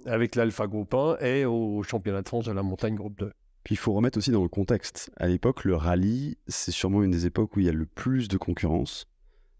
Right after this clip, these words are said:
Speaker 2: Euh, je pense à certaines personnes qui sont d'ailleurs déjà passées sur cette émission, comme, euh, Jean Ragnotti, Bernard Darniche. Enfin, il y avait quand même des sacrés pilotes. On parle pas de, on parle de vrais clients quand même.
Speaker 1: Alors, c'est vrai que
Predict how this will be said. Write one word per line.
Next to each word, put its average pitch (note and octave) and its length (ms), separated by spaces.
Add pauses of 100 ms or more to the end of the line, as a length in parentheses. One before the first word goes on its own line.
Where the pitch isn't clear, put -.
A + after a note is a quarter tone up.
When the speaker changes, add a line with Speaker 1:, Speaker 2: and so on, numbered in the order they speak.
(120)
Speaker 2:
Euh, D#2 60
je D#2 100
pense G2 200
à F2+ 60
certaines F2+ 260
personnes G2 240
qui - 80
sont - 100
d'ailleurs G2 400
déjà F2+ 300
passées E2+ 260
sur - 180
cette - 160
émission, D#2+ 360 (420)
comme, E2+ 280
euh, E2 60
Jean E2 140
Ragnotti, F2+ 800
Bernard F2+ 400
Darniche. G2+ 520 (340)
Enfin, - 100
il G2 60
y F2+ 40
avait F#2 120
quand B2 100
même C3+ 160 (460)
des F2+ 160
sacrés - 440
pilotes. - 460 (480)
On E2 80
parle D2+ 160
pas B2 140
de, D#2 760 (520)
on - 60
parle F#2+ 120
de F#2+ 80
vrais F#2 160
clients C3 300
quand F#2 80
même. D#2 160 (1160)
Speaker 1:
Alors, A2+ 400
c'est B2+ 220
vrai C3 220
que G#2+ 440